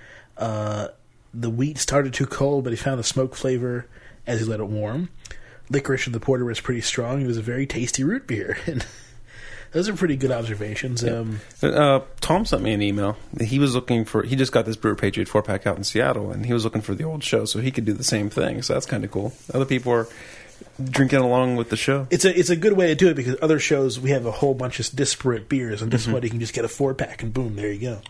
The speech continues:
Speaker 2: Right.
Speaker 1: His rankings were the ginger honey was number one, number two is root beer, number three was the porter, and number four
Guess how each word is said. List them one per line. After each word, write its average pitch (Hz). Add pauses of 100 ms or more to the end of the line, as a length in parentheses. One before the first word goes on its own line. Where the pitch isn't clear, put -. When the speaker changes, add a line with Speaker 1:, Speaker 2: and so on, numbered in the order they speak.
Speaker 2:
Right. 107 (1400)
Speaker 1:
His 175
rankings 151
were 127
the 123
ginger 120
honey 147
was 117
number 113
one, 123
number 107
two 120
is -
root 117
beer, 117
number 101
three -
was 117
the -
porter, 110
and 101
number 101
four 104